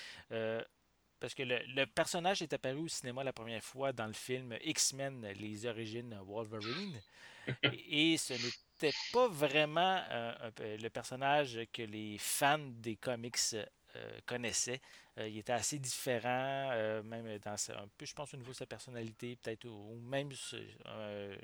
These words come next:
Speaker 1: la, la, son aspect physique aussi était différent. Euh, j'ai, honnêtement, j'avoue, ça fait longtemps que j'ai pas vu ce film-là,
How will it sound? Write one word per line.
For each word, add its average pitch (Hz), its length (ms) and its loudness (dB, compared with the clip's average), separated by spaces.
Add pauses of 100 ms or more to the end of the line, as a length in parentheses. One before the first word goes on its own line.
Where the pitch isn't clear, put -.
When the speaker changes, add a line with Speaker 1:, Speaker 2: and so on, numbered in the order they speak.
Speaker 1:
la, 110 180 0
la, 104 300 0
son 110 180 -8
aspect 113 320 -4
physique 120 360 -10
aussi - 160 -10
était 113 180 -2
différent. 110 480 -2 (880)
Euh, 107 480 0 (320)
j'ai, 143 200 0 (100)
honnêtement, 165 380 4
j'avoue, 165 280 2
ça 151 120 -2
fait 143 80 -4
longtemps 135 260 -2
que 151 60 -6
j'ai - 80 -4
pas 123 140 4
vu 123 120 -4
ce 127 140 -6
film-là, 117 340 -6